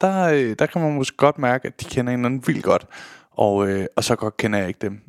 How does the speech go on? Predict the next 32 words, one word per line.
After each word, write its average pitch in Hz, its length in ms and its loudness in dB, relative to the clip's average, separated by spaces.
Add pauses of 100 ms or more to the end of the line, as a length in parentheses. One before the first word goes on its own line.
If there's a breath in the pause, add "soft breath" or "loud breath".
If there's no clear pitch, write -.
(140)
Mit 120 340 -2
forhold 131 420 2
til 131 220 0
dem 131 140 -4
er 101 440 2
sådan 120 500 -4
forholdsvis 151 460 2
begrænset. 127 560 0
Jeg 110 180 2
har, 110 320 0 (760 soft breath)
jeg - 120 4
har 117 140 2
haft, 127 300 2 (120)
øh, 107 240 0
for - 100 2
ikke 170 120 2
så 190 80 -2
længe 175 160 0
siden, 165 380 -2 (240)
øh, 110 240 2
pitchet - 600 0 (560 loud breath)
nogle 131 260 2
idéer, 147 360 2 (320)
øh, 107 540 0
til, 123 480 2
til - 260 2
dem, 131 100 -10 (520 loud breath)
øh, 110 280 4
i 113 100 0
deres 101 260 2
produktionsselsk-, 123 960 -4 (320)
produktionsselskab 120 1040 2